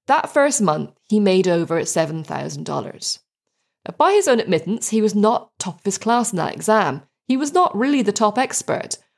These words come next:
but he had found a niche that he knew about and not many people were actually talking about. And because he tested out his material on his website,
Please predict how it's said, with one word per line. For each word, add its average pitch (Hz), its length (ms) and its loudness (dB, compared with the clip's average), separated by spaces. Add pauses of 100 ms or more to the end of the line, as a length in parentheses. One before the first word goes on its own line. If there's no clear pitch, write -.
(200)
but 220 100 4
he 208 60 4
had 220 140 2
found 269 320 2
a 302 40 0
niche 190 300 2
that - 100 -2
he 185 140 0
knew 247 240 4
about 139 460 0 (240)
and 180 160 0
not 247 180 2
many 196 220 2
people 170 360 -6
were 160 140 -4
actually 143 440 -4
talking 302 400 0
about. - 400 -2 (400)
And 208 120 2
because 320 320 2
he 277 140 2
tested 214 440 -2
out 175 140 4
his 175 100 -6
material 170 420 0
on 151 60 -4
his 156 140 -4
website, 190 580 0